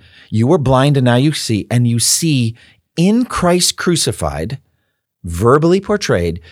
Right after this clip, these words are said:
you see the glory of God and you believe. Now,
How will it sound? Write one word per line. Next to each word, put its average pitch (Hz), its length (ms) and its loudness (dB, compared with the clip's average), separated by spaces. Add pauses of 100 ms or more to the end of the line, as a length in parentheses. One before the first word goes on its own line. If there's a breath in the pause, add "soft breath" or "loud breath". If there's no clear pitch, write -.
(140)
you 117 120 0
see 107 520 -2 (180)
the 110 140 0
glory 110 320 2
of 98 100 -2
God 80 340 -4 (360 loud breath)
and 110 280 2
you 101 160 0
believe. 104 460 0
Now, 101 280 -2